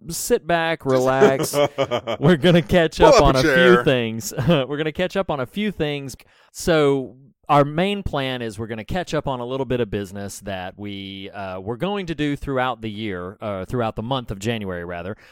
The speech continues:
Speaker 1: But since we decided to take a little break, uh, much needed, uh, given our, some of our scheduling constraints,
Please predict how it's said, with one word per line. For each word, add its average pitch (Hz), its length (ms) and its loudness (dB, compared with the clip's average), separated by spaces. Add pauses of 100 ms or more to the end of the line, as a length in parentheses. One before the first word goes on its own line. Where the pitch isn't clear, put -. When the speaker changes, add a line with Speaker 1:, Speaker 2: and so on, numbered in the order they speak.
(140)
Speaker 1:
But 180 220 4
since 165 220 -8
we 160 100 -4
decided 156 300 -6
to 165 80 -14
take 180 200 -6
a 175 40 -8
little 170 140 -2
break, 175 400 -2 (120)
uh, 107 640 -4
much 120 340 -8
needed, 127 400 -6
uh, 117 200 -8
given 110 220 -6
our, 107 180 -6
some 123 160 -8
of 107 100 -8
our 107 80 -4
scheduling 107 540 -10
constraints, 120 520 -12